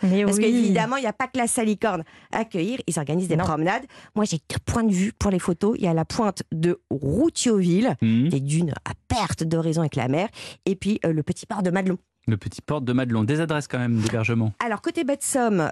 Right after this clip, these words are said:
Speaker 2: euh, à Saint-Valery-sur-Somme, il y a les chambres d'hôtes du Vélocipède.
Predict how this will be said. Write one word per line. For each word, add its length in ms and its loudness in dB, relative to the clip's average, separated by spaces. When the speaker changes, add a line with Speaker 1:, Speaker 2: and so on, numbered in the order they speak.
Speaker 2:
euh, 240 2
à 60 -4
Saint-Valery-sur-Somme, 960 0
il 20 4
y 20 4
a 40 4
les 80 4
chambres 320 2
d'hôtes 180 0
du 120 2
Vélocipède. 840 0